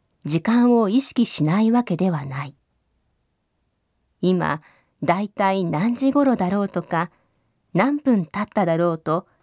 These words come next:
見当をつけて生活している。それが大きく外れることはない。以前は時計を見るたびに、「あと何分？」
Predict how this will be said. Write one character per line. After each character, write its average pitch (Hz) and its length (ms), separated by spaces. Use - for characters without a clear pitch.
見 277 260
当 311 240
を 202 140
つ - 160
け 247 120
て 160 380
生 151 260
活 160 280
し - 120
て - 140
い 127 120
る。 - 140
そ 156 220
れ 175 100
が 170 300
大 269 220
き - 160
く 185 180
外 143 300
れ 214 120
る 226 120
こ 196 140
と 233 160
は 139 160
な 131 180
い。 151 120
以 185 180
前 190 220
は 143 260
時 156 200
計 262 280
を 254 100
見 254 120
る 220 140
た 190 160
び 214 140
に、 190 280
「あ 247 160
と 233 160
何 240 240
分？」 254 340